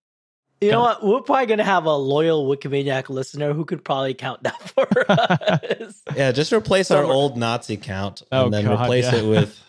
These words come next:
Speaker 1: Yeah.
Speaker 2: Yeah.
Speaker 1: That's true. Shout out Grachi.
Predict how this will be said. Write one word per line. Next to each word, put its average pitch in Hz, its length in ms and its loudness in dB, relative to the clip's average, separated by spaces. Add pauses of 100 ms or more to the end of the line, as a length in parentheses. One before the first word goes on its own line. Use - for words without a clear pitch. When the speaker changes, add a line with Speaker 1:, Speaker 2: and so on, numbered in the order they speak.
(200)
Speaker 1:
Yeah. 143 520 -2 (880)
Speaker 2:
Yeah. 104 200 -8 (180)
Speaker 1:
That's 147 240 -4
true. 135 380 -6 (240)
Shout 160 240 -2
out 160 200 -2
Grachi. 143 540 -4